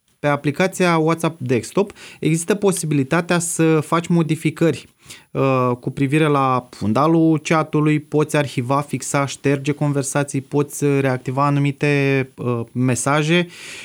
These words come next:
poți șterge dintre ele. Ceea ce se și întâmplă. Până ajung persoanele să fie contactate de victimele care au trimis bani, care au răspuns, uh, mesajului, uh, cu privire la, uh, trimiterea sumelor de bani,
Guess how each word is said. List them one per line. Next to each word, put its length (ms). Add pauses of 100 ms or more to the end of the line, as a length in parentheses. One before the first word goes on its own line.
(140)
poți 240
șterge 340
dintre 260
ele. 240
Ceea 200
ce 120
se 160
și 120
întâmplă. 460
Până 560
ajung 420
persoanele 580
să 500
fie 140
contactate 680
de 120
victimele 500
care 180
au 120
trimis 420
bani, 420 (540)
care 260
au 120
răspuns, 420
uh, 200
mesajului, 760
uh, 480 (260)
cu 100
privire 300
la, 580
uh, 140
trimiterea 400
sumelor 380
de 80
bani, 320